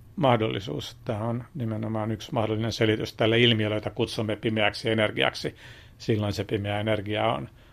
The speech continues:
ollut väärä nimi tälle ilmiölle, mutta toistaiseksi, kun emme oikein tiedä, mikä se on, niin tämä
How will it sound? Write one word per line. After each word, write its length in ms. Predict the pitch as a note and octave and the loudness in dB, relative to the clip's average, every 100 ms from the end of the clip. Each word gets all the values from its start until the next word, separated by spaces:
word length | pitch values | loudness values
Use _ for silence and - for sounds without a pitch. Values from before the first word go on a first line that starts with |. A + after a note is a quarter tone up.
| - | -8
ollut 280 | - A2 G#2+ | -2 -2 2
väärä 280 | A2+ A2 G#2+ | 6 6 6
nimi 300 | A2+ A#2 G#2+ | 4 6 4
tälle 300 | G#2+ A2 G#2+ | 2 0 0
ilmiölle, 640 | A2 G2+ G#2 G#2 A2 A2 - - - - | 0 0 -2 -2 -2 -4 -10 -20 -20 -14
mutta 260 | A#2 - A#2 | -12 -12 -12
toistaiseksi, 520 | A2+ G2 - - - | -10 -10 -12 -16 -12
kun 200 | - A2 - - - - - | -12 -12 -16 -20 -20 -16 -8
emme 180 | G#2 | -6
oikein 280 | G#2 G#2 A#2 | -4 0 4
tiedä, 220 | B2+ A#2 | 6 4
mikä 280 | A2 A2+ A2+ | 4 4 4
se 220 | G#2+ A2+ | 4 2
on, 220 | A2 G#2+ G#2+ | 2 0 -4
niin 160 | B2 | -6
tämä 320 | - - - | -6 -8 -8